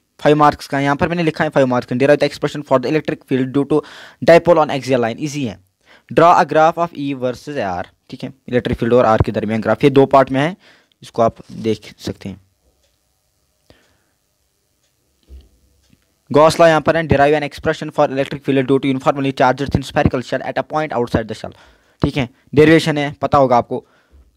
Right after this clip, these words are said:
ठीक है। टॉर्क यहाँ पर क्वेश्चन नंबर एट फ़ाइव मार्क्स का, फ़ाइव मार्क्स का, यहाँ पर क्वेश्चन नंबर सेवन भी फ़ाइव मार्क्स का है, क्वेश्चन नंबर एट भी फ़ाइव मार्क्स का है। "Derive an expression for the torque experienced by an electric dipole placed in a uniform electric field, what is the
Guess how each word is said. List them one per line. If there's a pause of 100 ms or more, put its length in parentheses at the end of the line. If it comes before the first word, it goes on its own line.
(220)
ठीक
है।
टॉर्क
यहाँ
पर
क्वेश्चन
नंबर
एट
फ़ाइव
मार्क्स
का,
फ़ाइव
मार्क्स
का,
यहाँ
पर
क्वेश्चन
नंबर
सेवन
भी
फ़ाइव
मार्क्स
का
है,
क्वेश्चन
नंबर
एट
भी
फ़ाइव
मार्क्स
का
है। (1800)
"Derive
an
expression
for
the
torque (360)
experienced
by
an
electric
dipole
placed
in
a
uniform
electric
field, (460)
what (100)
is
the